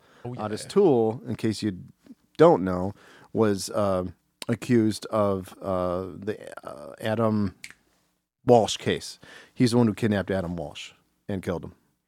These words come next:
Speaker 2: But, uh, we'll get into that with Henry, right?
Speaker 1: That was from America. Did you say that? America's Most Wanted?
Speaker 2: Yeah, so John,
Speaker 1: Uh,
Speaker 2: John
Speaker 1: yeah, so,
Speaker 2: Walsh,
Speaker 1: yeah.
Speaker 2: America's Most Wanted, his son Adam was
Speaker 1: Yeah.
Speaker 2: kidnapped. When you see Code Adam stickers on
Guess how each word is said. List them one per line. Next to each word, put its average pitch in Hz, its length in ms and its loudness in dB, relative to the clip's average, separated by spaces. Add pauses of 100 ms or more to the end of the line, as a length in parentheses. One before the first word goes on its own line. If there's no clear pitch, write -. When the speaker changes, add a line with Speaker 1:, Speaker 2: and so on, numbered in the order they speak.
(420)
Speaker 2:
But, 101 300 -2
uh, 95 240 0
we'll 127 140 6
get 127 200 6
into 113 260 4
that 120 180 2
with 92 100 -8
Henry, 113 280 -4
right? 117 320 -2
Speaker 1:
That 135 80 -4
was 123 80 -6
from 131 180 -6
America. 127 380 -6
Did 135 180 -14
you 135 60 -10
say 147 160 -6
that? 160 180 -6
America's 139 340 -6
Most 139 200 -8
Wanted? 143 160 4
Speaker 2:
Yeah, 143 80 4
so 147 120 0
John, 156 380 6
Speaker 1:
Uh, 139 80 -4
Speaker 2:
John 147 260 6
Speaker 1:
yeah, 143 40 2
so, 143 60 6
Speaker 2:
Walsh, 147 320 4
Speaker 1:
yeah. 107 80 -8
Speaker 2:
America's 135 360 0
Most 127 180 2
Wanted, 123 200 6
his 127 140 4
son 123 180 4
Adam 117 240 4
was 113 140 0
Speaker 1:
Yeah. - 120 -16
Speaker 2:
kidnapped. 117 360 -6 (200)
When 123 120 4
you 123 60 8
see 120 180 2
Code 120 280 6
Adam 120 460 4
stickers 123 420 0
on 101 340 0